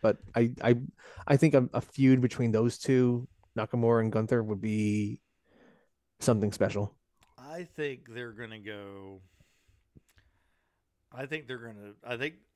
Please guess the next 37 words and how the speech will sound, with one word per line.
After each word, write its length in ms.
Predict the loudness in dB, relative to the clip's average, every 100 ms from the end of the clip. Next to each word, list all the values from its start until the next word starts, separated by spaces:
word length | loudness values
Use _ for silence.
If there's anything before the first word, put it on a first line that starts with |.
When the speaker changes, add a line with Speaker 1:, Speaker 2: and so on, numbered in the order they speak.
| -10
Speaker 2:
I 80 |
think 260 | -2 -2 -2
they're. 160 | -4 -6
Well, 380 | -6 -4 -2
the 160 | -2 -6
Jey 320 | -6 -2 -2
program 580 | -2 -4 -4 -4 -4 -6
might 220 | -8 -8
last 380 | -6 -6 -6 -10
for 160 | -16 -14
a 40 |
couple 320 | -12 -12 -12
matches, 680 | -12 -12 -14 -18 -20 _ _ _
but 120 | -12
I 100 | -10
think 280 | -6 -6 -6
WrestleMania, 920 | -6 -8 -8 -6 -4 -4 -8 -10 -10 -14 _ _ _ _ _ -18 -10
Speaker 1:
Mm-hmm. 100 | -8
Speaker 2:
and, 220 | -8 -10
and 120 | -10
I 140 | -8 -6
actually 320 | -6 -6 -8
had 160 | -8 -8
this 180 | -12
written 220 | -14 -14 -10
down 200 | -10 -10
as 120 | -14
Gunther 340 | -14 -14 -14 -14
question 420 | -12 -14 -14 -16
mark. 240 | -16 -16 -12
I 100 | -6
think 140 | -4 -6
it's 80 | -6
gonna 160 | -10
be 100 | -10
Braun 280 | -12 -10 -12
Breaker. 460 | -10 -12 -12 -18